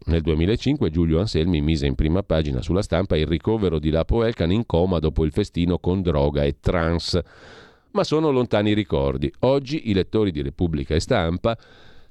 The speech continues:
per sapere che John Elkann è indagato per frode fiscale, devono munirsi di microscopio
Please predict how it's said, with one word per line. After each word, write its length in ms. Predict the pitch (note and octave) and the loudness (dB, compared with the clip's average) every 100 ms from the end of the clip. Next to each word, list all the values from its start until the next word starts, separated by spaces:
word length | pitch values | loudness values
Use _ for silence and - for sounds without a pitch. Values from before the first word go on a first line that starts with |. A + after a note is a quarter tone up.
| - | -4
per 140 | E3 | -2
sapere 340 | D#3+ F3+ A#3 G#3 | 0 0 0 2
che 140 | D3 | 0
John 200 | A#2 A2+ | 0 2
Elkann 320 | B2+ C3+ A#2+ | 0 0 0
è 20 | |
indagato 500 | G#2 G#2 G2+ A2 B2 | 2 2 2 0 -2
per 180 | A#2+ F2 | -2 -2
frode 300 | - G2+ G2+ | 0 0 0
fiscale, 540 | D#2+ E2 - C#2+ D2+ F#2+ | -2 -2 0 0 0 0
devono 380 | D3 C#3 A#2+ | 0 0 0
munirsi 580 | A#2 B2+ C#3+ E3 - C3+ | 2 2 2 0 -2 -2
di 160 | A2 G#2+ | 2 4
microscopio 920 | A2 B2+ A#2+ A#2 - C3 C3+ C#3+ | 4 2 -2 -2 -2 -2 0 0